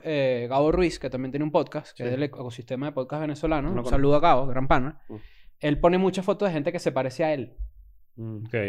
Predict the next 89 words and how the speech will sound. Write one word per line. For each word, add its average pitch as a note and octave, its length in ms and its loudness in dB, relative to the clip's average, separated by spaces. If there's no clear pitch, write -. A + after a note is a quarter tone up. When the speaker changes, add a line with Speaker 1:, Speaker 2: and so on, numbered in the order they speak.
Speaker 3:
a A#2+ 80 -6
mí A2 60 0
me A#2 100 0
pasa C#3 260 -2
la B2 120 2
misma A#2 240 -4
vaina C3+ 160 0
que C3 80 2
le G#2+ 80 4
pasa D3+ 160 6
a - 40 12
Speaker 1:
Dejen A#3 120 10
Speaker 3:
él. D4 80 12
Speaker 1:
de D4+ 60 12
mandarme G#3+ 260 6
esa C4+ 160 0
mierda. G3 560 6
Speaker 3:
Yo C3+ 160 4
odio D#3+ 380 10
esa D#3+ 140 2
mierda. D3+ 220 4
Speaker 1:
No G3+ 60 10
me B3 80 10
mande-, C#4 240 10
<laughs> - 680 6
no E3 200 10
me G#3+ 140 12
Speaker 3:
Leo, A#3+ 120 12
Speaker 1:
manden A#3 180 12
Speaker 3:
mira, B3 120 12
te A3 80 12
Speaker 1:
eso. A3 80 8
Speaker 3:
pareces G#3+ 320 10
al C4+ 100 12
de A#3+ 100 10
La G3 160 10
Purga. A3+ 460 12
Marico, G3+ 280 10
me G3+ 100 8
han A3 60 2
dicho A#3+ 180 0
esa B3+ 120 4
vaina G3+ 300 10
como - 160 8
<laughs> - 540 4
mil D4 380 8
millones C4 560 10
de G3+ 120 12
veces. F#3+ 480 8
Speaker 2:
Hay C#3 180 8
gente D#3 300 4
que G#3+ 80 10
Speaker 3:
"Te A3+ 60 8
pareces A#3+ 340 12
al C4 80 12
bicho B3 220 10
de C4+ 60 12
La G#3+ 200 10
Purga, B3+ 460 12
marico". B3 520 12
Y F#3 100 8
es A#3 100 8
Speaker 1:
No, F3+ 80 6
Speaker 3:
como, A3+ 40 10
Speaker 1:
a - 40 10
mí B3 60 10
me G3+ 40 8
mandan A#3 260 4
unos B3 180 4
y B3+ 100 2
que A3 200 4
no. F3 260 0
Speaker 3:
o F#3 80 8
sea, C#4 240 10
¿cómo C4 260 10
ocurre, D4 580 10
cómo A#3+ 180 6
llegas C4+ 320 6
a B3+ 60 8
la F#3+ 100 10
conclusión D#3+ 520 2
de G#3+ 120 6
que D3+ 240 4
a C3+ 120 2
mí D3+ 180 2
me F#3 160 4
va F#3+ 80 6
a F#3+ 60 6
interesar D3+ 960 6